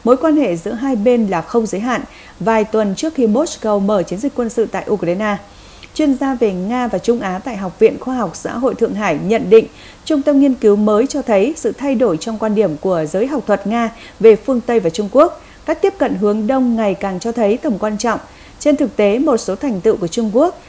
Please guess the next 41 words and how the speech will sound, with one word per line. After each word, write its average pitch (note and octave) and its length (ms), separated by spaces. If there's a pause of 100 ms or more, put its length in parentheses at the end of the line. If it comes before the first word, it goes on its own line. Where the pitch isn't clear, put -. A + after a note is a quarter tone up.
(120)
như C#4 220
xóa A#3+ 200
đói G3+ 160
giảm G#3 280
nghèo F#3 240 (240)
hay B3+ 200
những A3+ 180
chính G3+ 200
sách D#4 240
phát D#4+ 140
triển G3+ 180
công G#3 240
nghiệp G#3 180 (160)
đã - 140
được D4+ 200
các D#4 180
đồng G#3+ 200
nghiệp F3+ 200
Nga A3+ 340
coi B3 140
là F3+ 160
dữ F#3+ 120
liệu C4+ 180 (100)
tham A3+ 200
khảo G#3 240
hữu F3+ 180
ích F4 140 (320)
cho D4+ 140
một B3+ 120
số F#3 220
vấn F3+ 180
đề B3+ 120
nội F#3+ 220
bộ F3+ 160
của E3+ 180
Nga. G#3 260 (560)
Ông B3+ 240
Lee C4+ 200
cũng A#3+ 160
chỉ A#3 220
ra, A3 300